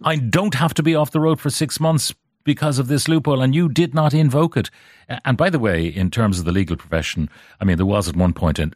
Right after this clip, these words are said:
almost an industry in getting around the drink driving, uh, l-, laws, and, and, uh, you know, the legal profession felt itself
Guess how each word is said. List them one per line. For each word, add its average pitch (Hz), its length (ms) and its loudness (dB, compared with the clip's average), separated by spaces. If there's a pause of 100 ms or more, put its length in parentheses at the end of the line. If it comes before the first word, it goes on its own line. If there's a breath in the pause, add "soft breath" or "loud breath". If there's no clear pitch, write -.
almost 98 360 0
an 90 200 0
industry 101 600 -2
in 78 100 -4
getting 87 260 -2
around 80 220 -2
the 80 80 -2
drink 73 240 -4
driving, 80 520 0 (380 loud breath)
uh, 71 300 -2
l-, 82 340 -8 (220)
laws, 85 600 -2
and, 82 260 -2
and, 87 220 0
uh, 82 200 -4
you 117 80 -2
know, 69 180 -4 (200)
the 80 160 2
legal 90 280 0
profession 85 480 0 (300 loud breath)
felt 87 340 -2
itself 82 340 -2